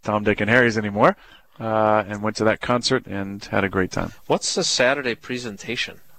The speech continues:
Speaker 1: Mm, we'll talk about that down the road.
Speaker 2: Okay, well, that's, that's what we like to call in the radio business
Speaker 1: Cliffhanger.
Speaker 2: a tease. <laughs> Yes.
Speaker 1: Yeah.
Speaker 2: It's like watching Days of Our Lives or something. Did you watch soap operas when you were in college?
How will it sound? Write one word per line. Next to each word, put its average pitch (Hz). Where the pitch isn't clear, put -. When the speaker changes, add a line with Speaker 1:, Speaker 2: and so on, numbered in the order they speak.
Speaker 1:
Mm, 123
we'll 113
talk 95
about 90
that 87
down 92
the 92
road. 92
Speaker 2:
Okay, 101
well, 104
that's, 156
that's 151
what 143
we 135
like 127
to 117
call 113
in 104
the 104
radio 104
business -
Speaker 1:
Cliffhanger. 107
Speaker 2:
a -
tease. 127
<laughs> 143
Yes. 165
Speaker 1:
Yeah. 113
Speaker 2:
It's -
like 143
watching 131
Days 117
of 110
Our 104
Lives 92
or 87
something. -
Did 143
you 202
watch 220
soap -
operas 202
when 185
you 185
were 185
in 170
college? 180